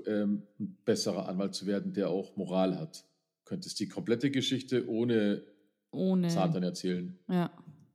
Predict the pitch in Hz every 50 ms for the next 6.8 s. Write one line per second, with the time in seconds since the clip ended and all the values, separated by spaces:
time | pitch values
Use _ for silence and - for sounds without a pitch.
0 | _ _ _ _ _ _ _ _ - 131 127 123 117 113 - - - 113 117 113
1 | 107 - 107 95 92 95 92 - - - 156 156 156 - 175 156 165 - - -
2 | 143 139 139 143 143 139 - - - 120 110 107 104 101 - - 101 95 95 98
3 | 127 143 143 165 156 147 143 131 - 85 107 113 117 113 104 - - 107 104 98
4 | - 107 101 95 - - - - - 98 92 82 92 87 78 82 80 - - 92
5 | 90 180 - - _ _ _ _ - 190 185 175 - 98 196 - - - - -
6 | - - - 143 131 117 127 110 113 135 151 170 175 170 165